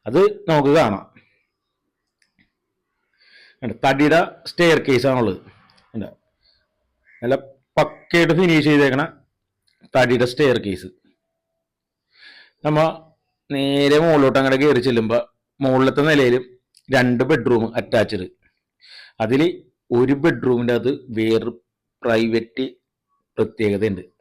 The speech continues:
അത് ഞാൻ പറഞ്ഞു തരാം, അത് നിങ്ങൾ കണ്ടു നോക്ക്. അപ്പൊ ഈ വീടിന് ചോദിക്കണ വെറും ഒന്നര കോടി രൂപ വേണ്ട. ഈ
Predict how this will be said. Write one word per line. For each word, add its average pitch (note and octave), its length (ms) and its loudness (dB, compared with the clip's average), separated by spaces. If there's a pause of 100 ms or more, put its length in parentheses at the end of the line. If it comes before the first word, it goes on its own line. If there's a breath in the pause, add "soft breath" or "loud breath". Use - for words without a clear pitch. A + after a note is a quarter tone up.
(320 soft breath)
അത് G2+ 180 -12
ഞാൻ B2 120 -2 (560)
പറഞ്ഞു G#2+ 360 2
തരാം, F#2+ 220 -4 (1120 loud breath)
അത് A#2 140 -12
നിങ്ങൾ B2 140 -4 (100)
കണ്ടു A#2 280 0
നോക്ക്. G#2 220 -6 (920)
അപ്പൊ - 180 0
ഈ - 100 4
വീടിന് F#3 380 2
ചോദിക്കണ F3 380 2 (100)
വെറും F3+ 260 4 (160)
ഒന്നര D#3 340 0 (120)
കോടി D3+ 220 0
രൂപ D#3 120 2
വേണ്ട. A2 160 -8 (840 soft breath)
ഈ - 20 2